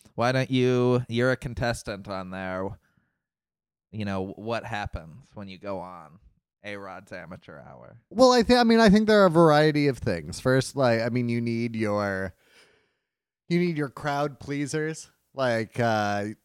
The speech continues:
Speaker 2: like, they have to, they compete in various strength tests and endurance tests. There's, like, a swimsuit competition that involves
Speaker 1: <laughs>
Speaker 2: flexing.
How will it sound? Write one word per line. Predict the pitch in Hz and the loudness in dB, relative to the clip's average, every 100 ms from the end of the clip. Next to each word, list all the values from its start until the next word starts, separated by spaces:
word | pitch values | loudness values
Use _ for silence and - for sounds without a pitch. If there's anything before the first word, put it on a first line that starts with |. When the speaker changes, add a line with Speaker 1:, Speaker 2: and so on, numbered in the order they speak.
| _ | _
Speaker 2:
like, | 135 123 120 | -4 -2 0
they | 127 120 | 0 0
have | 139 147 | -2 -2
to, | 156 139 123 | 0 0 -2
they | 131 135 127 | -2 -4 -4
compete | - 127 - 156 160 180 - - _ _ _ _ _ _ _ _ - | -8 -8 -8 -8 -8 -6 -6 -8 _ _ _ _ _ _ _ _ -10
in | 151 147 139 135 139 135 123 - | -4 -2 -2 -4 -4 -6 -8 -12
various | 127 160 151 156 147 135 131 - - - - | -2 -2 0 -2 0 2 0 -2 -10 -12 -14
strength | - - 151 143 139 - _ | -12 -6 -6 -6 -4 -6 _
tests | - 139 143 - - - - _ _ _ _ - | -6 -4 -4 -8 -12 -12 -12 _ _ _ _ -10
and | 160 | -8
endurance | 170 147 156 147 151 - | -6 -4 -4 -4 -6 -8
tests. | 156 139 139 - - | -4 -4 -6 -12 -4
There's, | 156 143 | -4 -4
like, | 143 143 | -6 -8
a | 139 | -8
swimsuit | - 156 151 147 156 156 | -6 -4 -2 -4 -6 -8
competition | - 143 135 139 151 143 151 143 | -8 -8 -6 -6 -4 -4 -6 -4
that | 139 139 | -2 -2
involves | 135 135 135 135 131 - | -4 -2 0 0 0 0
Speaker 1:
<laughs> | 143 | 0
Speaker 2:
flexing. | 151 135 - 156 139 131 135 | -2 -2 -2 -2 -2 -6 -10